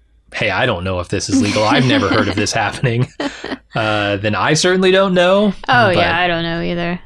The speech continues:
Speaker 2: I don't know either. It does seem like a dramatic license, like you said.
Speaker 1: Yeah.
Speaker 2: But
Speaker 1: Just fine.
Speaker 2: it was fun to watch.
Speaker 1: Mm-hmm.
Speaker 2: It was shocking.
Speaker 1: Absolutely.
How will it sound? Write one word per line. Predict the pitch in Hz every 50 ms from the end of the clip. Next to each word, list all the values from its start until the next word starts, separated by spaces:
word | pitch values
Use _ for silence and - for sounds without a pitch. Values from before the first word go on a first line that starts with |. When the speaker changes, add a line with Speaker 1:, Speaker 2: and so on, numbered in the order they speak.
| - - - - -
Speaker 2:
I | 196 180
don't | 170 170 170
know | 185 - 208
either. | 220 - - 185 180
It | - 185
does | 180 - 247 233 - - - - - - -
seem | - - - 185 180 175
like | 185 190 - - - - - - _ - -
a | 214
dramatic | - 190 185 185 185 185 185
license, | - 190 190 190 - 208 196 202 - -
like | 240 208 -
you | 202 196
said. | - 214 202 196 196 - - - -
Speaker 1:
Yeah. | - 104 85 82 - - - - - - - - - _ - - - _ -
Speaker 2:
But | - 190 170 - - - - - - - -
Speaker 1:
Just | - 113 -
fine. | - 131 160 160 - - - - - - - - - -
Speaker 2:
it | 208
was | 185 -
fun | - - 214 208
to | 202
watch. | 202 214 240 233 269 - - - - - - _ _ - -
Speaker 1:
Mm-hmm. | 107 107 143 156 - -
Speaker 2:
It | 220
was | 202 196 196 -
shocking. | - - - 185 208 - 220 202 208 - _ _ - _ _ _ _ _ _ _ _ _ - - - _ - _ _ -
Speaker 1:
Absolutely. | 104 101 - - 143 170 147 127